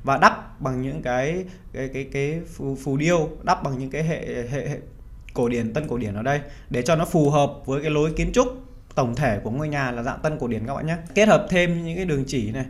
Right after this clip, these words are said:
rồi những cái chỉ âm và những cái mảng tường trang trí để tạo cái điểm nhấn cho ngôi nhà. Đó là, ờ, bằng những cái, ờ, sơn màu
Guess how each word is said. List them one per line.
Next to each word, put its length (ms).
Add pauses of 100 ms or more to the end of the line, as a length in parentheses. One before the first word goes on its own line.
(320)
rồi 280
những 200
cái 460
chỉ 160
âm 360 (340)
và 140
những 160
cái 120
mảng 360
tường 400
trang 160
trí 260
để 280
tạo 220 (180)
cái 60
điểm 240
nhấn 260
cho 80
ngôi 300
nhà. 300 (320)
Đó 160
là, 440 (240)
ờ, 240
bằng 260
những 120
cái, 260
ờ, 160 (140)
sơn 520
màu 480